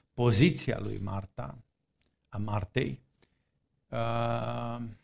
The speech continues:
dacă ai fi fost aici”, deci începe cu „dacă”. E un fel de credință, pentru că s-, ea crede că Iisus ar fi putut să facă ceva pentru Lazar,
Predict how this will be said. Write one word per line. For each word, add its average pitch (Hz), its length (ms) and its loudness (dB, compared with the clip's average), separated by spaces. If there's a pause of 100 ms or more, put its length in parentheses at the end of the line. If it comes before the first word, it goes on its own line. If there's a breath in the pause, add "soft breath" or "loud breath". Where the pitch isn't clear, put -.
(760 soft breath)
dacă 185 400 6
ai 175 120 4
fi - 180 0
fost - 460 -6
aici”, 120 760 -8
deci - 220 -4
începe 151 360 2
cu - 160 -6
„dacă”. 110 500 -2 (2500)
E 165 160 2
un 180 120 4
fel 240 500 4
de 151 100 4
credință, 120 600 -2
pentru 131 260 2
că 127 140 -2
s-, - 260 -8
ea 123 440 2
crede 170 480 4
că 131 560 0
Iisus - 480 -2
ar 123 180 4
fi - 260 -2
putut 135 340 -2
să 185 120 4
facă 139 280 0
ceva 110 320 -6
pentru 113 420 -8
Lazar, 101 540 -6